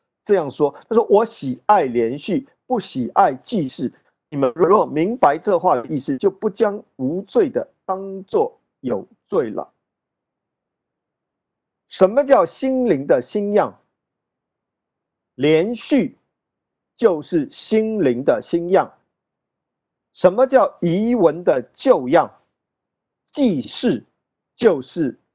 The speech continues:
遗文的旧样。所以你看，整本的新约二十几本书，二十七本书，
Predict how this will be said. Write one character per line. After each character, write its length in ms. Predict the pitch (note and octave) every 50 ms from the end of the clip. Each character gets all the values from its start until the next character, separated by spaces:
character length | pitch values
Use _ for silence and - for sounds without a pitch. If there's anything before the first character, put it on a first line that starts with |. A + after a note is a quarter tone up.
| _ _
遗 360 | - C#3+ D3 E3 F3+ F#3+ G3+
文 280 | F#3+ D3+ C3 B2 C3 D3
的 280 | D3+ - C3 G#2+ - - _ _ _
旧 300 | _ - G#3+ F3 B2 G#2+
样。 260 | A2+ C#3+ F3+ A3+ - - _ _ _ _ _ _ _ _ _ _ _ _ _ _ _ _ _ _ _ _ _ _ _ _ _ _ _ _ _ _ _ _ _ _ _ _
所 160 | - - C#4
以 60 | D4 C4
你 140 | G3 D#3
看， 260 | - A3+ B3+ G#3 D#3+ -
整 300 | - - F3 G3 A3+ A#3
本 260 | - - C#4+ D3 -
的 100 | C#3 B2
新 280 | B2 - - A#3+ A#3
约 160 | A#3 A#3+ A3+ A3+ A3+ G#3+
二 140 | A#3 G3+
十 180 | F#3 - A3+ G3+
几 140 | F3 G#3 E3
本 200 | D3+ B2+ G#2 G2+
书， 400 | - - - B3+ B3+ A#3+ - _ _
二 140 | - G3+ E3+
十 120 | - F3
七 160 | D#3+ - -
本 200 | B3 G3 D3+ A2+
书， 260 | A2 - D3+ C#3+ -